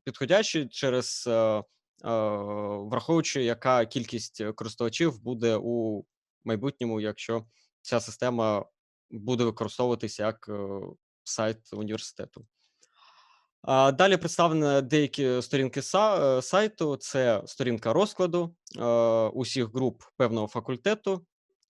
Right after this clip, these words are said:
під, е, користувачем, е, деканату. А, валідація, е, при створенні розкладу, коли вже ця група має якусь пару у цей самий час.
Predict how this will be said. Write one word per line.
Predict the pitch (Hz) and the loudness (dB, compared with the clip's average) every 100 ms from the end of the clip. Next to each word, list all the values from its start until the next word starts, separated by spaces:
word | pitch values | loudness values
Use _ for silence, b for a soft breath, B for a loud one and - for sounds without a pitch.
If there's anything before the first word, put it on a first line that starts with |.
| _ 113 - | _ -20 -6
під, | 139 117 - | -4 -4 -4
е, | 117 113 113 | -2 -2 -2
користувачем, | - 123 - 127 - 135 123 117 | -4 -8 -4 -4 -2 0 0 0
е, | 113 110 107 | -2 -2 -4
деканату. | 113 117 127 120 113 120 110 - _ _ _ _ _ | -4 -4 -2 0 0 -2 -8 -10 _ _ _ _ _
А, | - 123 120 120 | 0 2 4 4
валідація, | 123 143 139 135 - 127 117 113 113 113 113 110 | 4 2 4 2 2 4 4 6 6 6 4 2
е, | 113 107 _ _ _ _ - 110 110 110 | 0 -6 _ _ _ _ -10 -6 -6 -6
при | 127 127 123 | -2 0 0
створенні | - 131 120 117 | 2 2 4 4
розкладу, | 165 214 - 185 185 180 175 - | 2 2 0 0 0 0 -4 -8
коли | 135 131 139 | -2 2 2
вже | 120 110 127 123 117 110 104 101 98 _ _ | 0 -2 0 4 4 4 0 -4 -8 _ _
ця | - 127 117 | -2 2 2
група | 127 131 120 | 0 0 0
має | 113 117 113 104 98 - | 2 2 2 2 -2 -4
якусь | 117 120 117 | -6 -4 -4
пару | - 123 110 | 2 2 2
у | 104 117 113 | -2 -8 -12
цей | - 117 107 | -6 -6 -6
самий | - 120 110 | -6 -4 -4
час. | 107 123 107 - | -4 -4 -6 -8